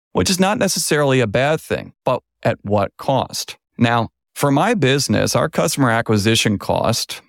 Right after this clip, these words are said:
if I value my time at zero, which we've learned is not the best thing to do, is extremely cheap.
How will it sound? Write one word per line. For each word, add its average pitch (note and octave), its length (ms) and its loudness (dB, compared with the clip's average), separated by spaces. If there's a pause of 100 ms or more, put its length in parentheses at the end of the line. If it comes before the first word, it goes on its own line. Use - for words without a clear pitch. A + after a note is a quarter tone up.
(140)
if C3+ 140 0
I B2 100 2
value A#2 380 2
my G2 180 4
time G2 560 0
at G2+ 160 0
zero, G2+ 340 2
which G#2+ 320 -2
we've G#2 240 2
learned F#2+ 480 0
is G2+ 140 -2
not A#2 140 2
the - 80 -2
best A2 240 -2
thing A#2 120 4
to G#2 80 4
do, A#2+ 380 0 (240)
is C3+ 140 4 (180)
extremely G#2+ 520 2
cheap. - 320 -4